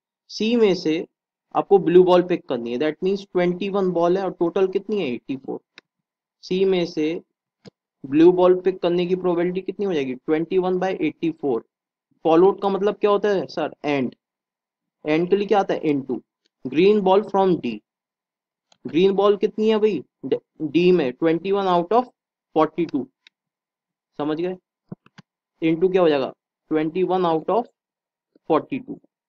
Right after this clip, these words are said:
हमने क्या करा? Again, favorable outcomes upon total outcomes। ठीक है, ये गया आपका इससे two times, ये गया four times,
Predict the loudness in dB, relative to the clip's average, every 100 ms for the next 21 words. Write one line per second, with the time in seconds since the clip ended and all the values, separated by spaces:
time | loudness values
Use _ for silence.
0 | _ _ _ _ _ _ -8 -4 -2 0
1 | -2 0 2 2 0 -4 -4 -4 -4 -2
2 | -2 0 2 0 -2 -4 -6 -6 -6 -6
3 | -6 _ -2 0 0 0 -2 _ -20 -20
4 | -20 -20 _ _ _ _ _ _ _ _
5 | _ -8 -2 -2 0 2 2 4 2 2
6 | -2 -2 -2 0 -4 2 2 2 -4 -4
7 | -2 -2 0 -2 -2 0 0 0 -4 -6
8 | -14